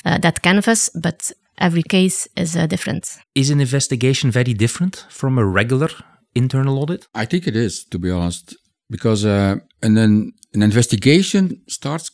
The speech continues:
Speaker 3: kind of from an in-, incident. Something happened. And the investigation will try to uncover the bigger picture, obviously, while internal audit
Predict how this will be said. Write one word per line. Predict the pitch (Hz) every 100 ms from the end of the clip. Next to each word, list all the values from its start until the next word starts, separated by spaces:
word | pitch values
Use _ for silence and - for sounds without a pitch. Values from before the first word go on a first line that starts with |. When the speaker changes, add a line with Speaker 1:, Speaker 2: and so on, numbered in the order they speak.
| _ _ _ -
Speaker 3:
kind | 151 190
of | 160 - _ _ _ _ _
from | - 135 110
an | 127
in-, | 151 -
incident. | 147 - 90 82 78 -
Something | - 147 151 131 107
happened. | 87 120 - 78 - _ _ -
And | 104 101
the | 107
investigation | 95 101 - 90 123 151 139
will | 117 110 107
try | - 95 98
to | 104 -
uncover | 98 90 92 87
the | 80
bigger | 73 85 -
picture, | - 87 - 151
obviously, | 139 139 156 160 180 226 - _ _ _ _ _
while | - 104 110 107 - _ _ _ _ _ _
internal | 120 123 101 98 113
audit | 175